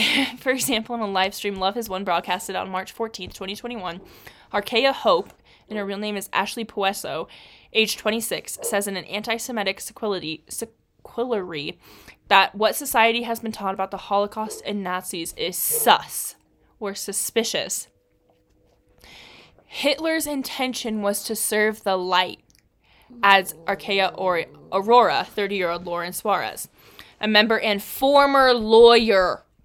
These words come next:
from Florida. Jews wanted everyone else to do the work, and they would take the money.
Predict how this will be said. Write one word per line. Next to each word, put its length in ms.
from 280
Florida. 480
Jews 340
wanted 300
everyone 440
else 300
to 100
do 160
the 120
work, 400
and 220
they 80
would 180
take 260
the 80
money. 460